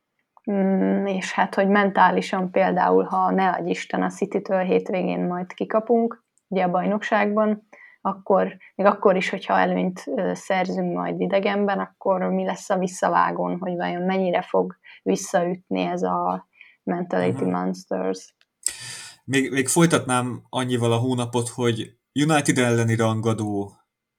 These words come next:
Speaker 2: április tizenkilenc, Everton elleni rangadó április huszonnégy, és aztán, hogyha bejutunk a, a legjobb négy közé, akkor jön a Bayern München még itt április végén, szóval tényleg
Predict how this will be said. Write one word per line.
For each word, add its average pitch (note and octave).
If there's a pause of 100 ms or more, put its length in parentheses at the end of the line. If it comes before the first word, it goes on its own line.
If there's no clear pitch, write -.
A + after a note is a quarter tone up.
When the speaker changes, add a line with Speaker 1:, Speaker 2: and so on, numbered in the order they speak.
(160)
Speaker 2:
április A#2
tizenkilenc, A2+
Everton A#2+
elleni G#2+
rangadó G2+ (240)
április A#2
huszonnégy, A#2
és G#2
aztán, G#2+
hogyha G#2 (360)
bejutunk A2
a, G#2 (360)
a -
legjobb A2 (540)
négy A#2
közé, A2 (320)
akkor A2
jön G#2+
a G#2
Bayern G2+
München G2+ (300)
még G#2+
itt A2
április G#2+
végén, G#2+
szóval A2
tényleg G2